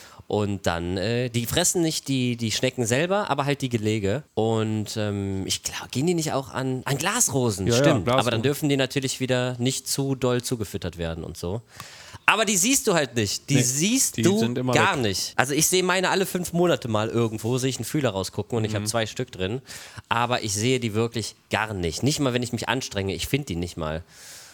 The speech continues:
Speaker 1: Und, ähm, ja, früher hatte ich halt diese Kardinalsgarnelen, so knallrot mit den weißen Punkten und weißen Füßen und weißen Fühlern und so. Sieht mega cool
Speaker 2: Ja,
Speaker 1: aus.
Speaker 2: richtig
Speaker 1: Oder mal
Speaker 2: schön.
Speaker 1: so eine Putzergarnele. Und,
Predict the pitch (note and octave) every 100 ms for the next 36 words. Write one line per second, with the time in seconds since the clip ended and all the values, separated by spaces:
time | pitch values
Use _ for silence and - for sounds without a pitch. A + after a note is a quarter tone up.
0 | - _ - G#2 F#2+ F2+ E2+ F#2 F2 E2+
1 | E2 E2+ F#2+ E2+ - B2 A#2+ A#2 A#2+ A2
2 | G#2 A2+ B2 A#2+ A2 G2+ G#2 - G#2 G2
3 | G2 G2 F#2+ G2 - G#2 G#2+ F#2+ G2+ G2
4 | G#2 A2 G2 G2+ G#2+ - A2 G#2+ G#2 F#2+
5 | G2 G2+ A2 - A2 G#2 G#2+ F#2+ G#2 G#2
6 | G#2 - A2 G2+ G2 E2+ F#2+ G2 F#2+ G2
7 | - G2+ G2+ F#2+ - - A2 G#2+ G2+ G2+
8 | G#2+ A#2 A#2+ A#2+ B2 A#2+ A2+ G#2 G2+ G2
9 | G2 F#2+ F#2+ F#2 E2 F#2